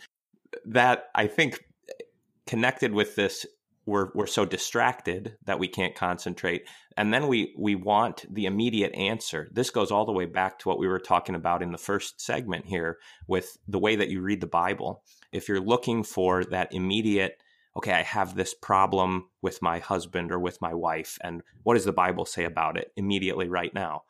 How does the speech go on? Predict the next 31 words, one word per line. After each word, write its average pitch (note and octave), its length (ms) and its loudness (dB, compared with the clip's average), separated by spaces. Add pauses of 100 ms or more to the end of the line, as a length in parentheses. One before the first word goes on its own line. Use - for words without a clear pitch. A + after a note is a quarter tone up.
(360)
You're G2+ 180 -6
gonna A#2 220 2
be G2 160 0
hard-pressed - 800 0
to - 60 -6
find G#2 440 0
that D#2+ 280 -2
in F2 140 -6
the E2 80 -8
Bible. D#2 500 -4 (680)
You G#2 140 0
might, F#2+ 480 2 (200)
you F#2+ 60 -2
might G2+ 200 0
find, F#2 300 0
like, F#2 320 -2
some F#2 240 0
particular F#2 640 -2
proverb F2+ 500 2
that F2+ 180 -4
fits - 300 -4
just G2 600 -4 (260)
your F#2+ 280 4
situation. - 800 -4 (280)
But G#2+ 140 -2
the G#2+ 60 0
Bible A2+ 340 4
was G2 160 0
not A2 200 2
written F#2 380 2
for, F2+ 540 -2